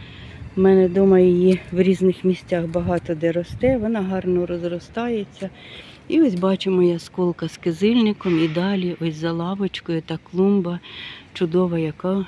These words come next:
яку я вам показувала. Зараз відходжу далі, щоб вам показати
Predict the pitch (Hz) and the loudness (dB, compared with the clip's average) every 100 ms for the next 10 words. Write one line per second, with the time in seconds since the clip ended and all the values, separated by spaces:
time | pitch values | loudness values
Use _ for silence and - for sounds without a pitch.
0 | - 156 160 - 196 185 180 180 170 - | -6 -4 -4 -2 -2 2 2 0 -4 -10
1 | 151 156 156 165 160 160 170 165 - - | -8 -6 -8 -10 -10 -8 -10 -14 -20 -20
2 | - - - - - - - 165 165 165 | -20 -20 -20 -20 -20 -18 -8 -6 -4 -6
3 | - 165 - 170 165 165 156 175 214 202 | -6 -8 -4 -4 -4 -8 -6 -6 -4 -6
4 | - - - 165 160 170 180 - - - | -8 -18 -14 -8 -6 -4 -4 -6 -6 -4
5 | - - - - - - - - - - | -4 -6 -4 -6 -6 -6 -6 -8 -18 -10
6 | 160 - 165 175 165 190 - 190 | -6 -4 -4 -2 0 0 0 0